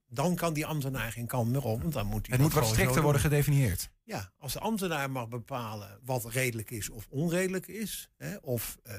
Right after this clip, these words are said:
Speaker 1: wat dringend is of niet dringend is,
Speaker 2: Mhm.
Speaker 1: wel, ehm, ja, dan z-, zullen ze die ruimte wel nemen. Die hebben ze ook altijd gekregen.
Speaker 2: Ja.
Speaker 1: En dat, en die ruimte was extreem,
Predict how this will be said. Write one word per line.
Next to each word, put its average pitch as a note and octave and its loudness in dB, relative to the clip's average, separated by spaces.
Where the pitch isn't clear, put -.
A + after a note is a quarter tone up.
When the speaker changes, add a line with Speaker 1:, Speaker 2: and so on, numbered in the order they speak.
Speaker 1:
wat A2 -4
dringend C3 2
is C3 -6
of A2 -6
niet C3 2
dringend D#3 0
is, E3+ -6
Speaker 2:
Mhm. A2+ 4
Speaker 1:
wel, B2 -2
ehm, B2 -4
ja, C3+ -8
dan A2+ 0
z-, C3 0
zullen C#3 4
ze A2+ 6
die B2 6
ruimte A#2+ 2
wel B2+ -2
nemen. F3+ 2
Die B2 4
hebben D3 4
ze F3+ 2
ook F3+ -2
altijd B2 -4
gekregen. D#3 -6
Speaker 2:
Ja. G#2+ -2
Speaker 1:
En A#2 4
dat, C#3+ 0
en - -2
die B2 4
ruimte A#2 0
was B2+ 0
extreem, E3 2